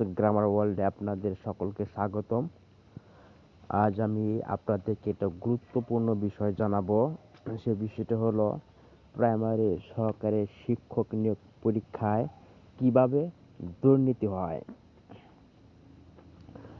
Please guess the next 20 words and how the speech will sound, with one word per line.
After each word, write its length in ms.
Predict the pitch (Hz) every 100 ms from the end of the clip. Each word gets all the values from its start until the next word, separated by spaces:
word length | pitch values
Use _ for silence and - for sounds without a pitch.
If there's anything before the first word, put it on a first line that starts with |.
| -
আপনারা 420 | 104 - 113 113 104
জানেন 420 | 117 110 104 101 - - - - - -
যে 240 | 90 104 - - -
আগে, 580 | 110 110 117 113 110 147 - - - - - - -
আহ, 340 | - 104 104 101
দুই 120 | 110 120
হাজার 540 | 113 110 117 117 110 - -
উনিশ, 340 | 127 131 113 - - - - - - - - - - -
দুই 100 | 104
হাজার 300 | 113 107 113 -
আঠারো 480 | 110 - 107 90 - - - - - - -
এর 180 | 110 107
পূর্বে 520 | 120 127 127 127 131 127 - - - 107
যতগুলো 600 | 120 120 117 120 120 120
প্রাইমারি 560 | 113 - 107 107 110 110 - -
সহকারী 360 | 110 104 104 104 -
শিক্ষক 240 | 113 107 -
নিয়োগ 180 | 110 110 -
পরীক্ষা 260 | 107 98 113
হয়েছে, 280 | 107 101